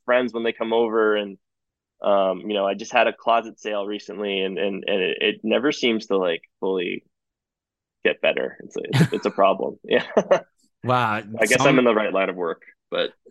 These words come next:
Speaker 2: some have an office, some have a studio, but you guys have a get ready room.
Speaker 1: That's right. That's right. Yeah. Yeah. And, it, and, you know, shout out my fiance, Sumer, because, uh,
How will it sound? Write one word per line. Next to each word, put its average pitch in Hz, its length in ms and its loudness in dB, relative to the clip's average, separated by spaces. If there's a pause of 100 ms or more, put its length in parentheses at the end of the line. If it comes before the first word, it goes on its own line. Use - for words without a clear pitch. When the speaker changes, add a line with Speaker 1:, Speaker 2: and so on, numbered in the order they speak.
(380)
Speaker 2:
some 135 380 -2
have 135 240 -2
an 120 100 -2
office, 104 520 -6
some 110 220 -8
have 107 220 -8
a 98 60 -10
studio, 104 760 -4
but 95 180 -8
you 98 140 -8
guys 101 200 -6
have 104 120 -6
a 98 60 -4
get 87 260 -10
ready 92 240 -6
room. 85 480 -12 (380)
Speaker 1:
That's 117 200 -2
right. 95 380 -2
That's 98 200 -8
right. - 280 -8
Yeah. 50 280 0 (220)
Yeah. 98 300 0
And, 110 160 2
it, 110 140 2
and, 110 260 0 (100)
you 110 120 0
know, 92 220 0 (120)
shout 113 240 6
out 107 260 4 (460)
my 110 120 0
fiance, 104 400 -4
Sumer, 98 340 -4
because, 92 400 -4
uh, 92 260 2